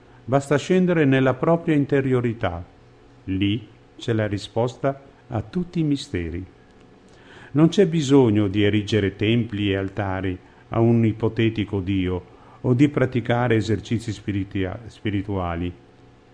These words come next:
Duemila anni fa il Cristo palestinese diceva: "Scopri chi sei e avrai trovato il regno dei cieli,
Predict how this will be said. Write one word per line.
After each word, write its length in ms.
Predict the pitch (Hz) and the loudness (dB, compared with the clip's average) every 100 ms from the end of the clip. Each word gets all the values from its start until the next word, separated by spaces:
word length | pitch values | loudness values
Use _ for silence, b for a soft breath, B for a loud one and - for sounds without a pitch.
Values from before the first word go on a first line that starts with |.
| b b b b - | b b b b 0
Duemila 440 | 123 120 143 123 | 4 6 6 4
anni 160 | 110 101 | 2 0
fa 420 | - 85 80 113 123 - | -2 -6 -6 -8 -10 -12
il 160 | 120 104 | -10 -6
Cristo 480 | - 143 147 - 123 | 0 0 0 -4 -4
palestinese 840 | 113 104 101 - 110 143 156 143 | -2 -2 -2 -4 -2 0 0 -2
diceva: 680 | 104 98 - 95 87 87 92 - - - _ _ _ _ _ - _ _ - _ - - _ - - | -4 -8 -6 -4 -4 -6 -8 -12 -20 -20 _ _ _ _ _ -20 _ _ -20 _ -20 -20 _ -20 -18
"Scopri 580 | - - 143 127 120 101 | -14 -2 2 2 2 -4
chi 140 | 107 | -4
sei 420 | - 120 123 139 151 - - - | -6 -2 0 0 -4 -16 -20 -12
e 100 | - | -6
avrai 320 | 101 98 110 110 | -4 0 0 0
trovato 520 | 104 98 110 117 117 | -2 0 -2 -2 -4
il 60 | |
regno 360 | 113 95 101 107 | -2 -4 -2 -2
dei 200 | 98 101 | -4 -6
cieli, 460 | - 92 85 82 | -6 -8 -8 -8